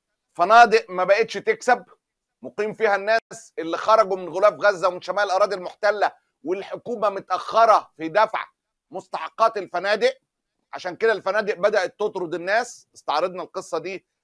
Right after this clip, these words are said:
آه، آه، بتوسع. يدعية أحرنوت بتنشر، آه، آه، جزء يسير، "لا تتركوا صناعة السياحة".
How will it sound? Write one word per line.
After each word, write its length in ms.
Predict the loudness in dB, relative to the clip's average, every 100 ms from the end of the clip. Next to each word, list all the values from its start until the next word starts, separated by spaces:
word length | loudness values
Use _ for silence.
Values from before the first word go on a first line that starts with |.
| _ _
آه، 40 | -4
آه، 400 | -2 -2 -6 -8
بتوسع. 800 | -10 -10 -4 0 0 0 0 0 -6 _ _ _ _ _
يدعية 380 | -2 2 2 2 -2
أحرنوت 640 | -2 -2 2 0 0 _ _ -10
بتنشر، 720 | -6 0 0 2 2 2 0 _ _ -6
آه، 40 |
آه، 560 | -4 -4 -4 -6 -8 -14 -16
جزء 500 | -2 0 0 -4 -16
يسير، 560 | -4 -2 -2 -6 -8 -8 -6
"لا 180 | 0
تتركوا 500 | 2 0 -2 -8 -8
صناعة 360 | -12 -6 -2 -4
السياحة". 540 | -6 -12 -10 -8 -12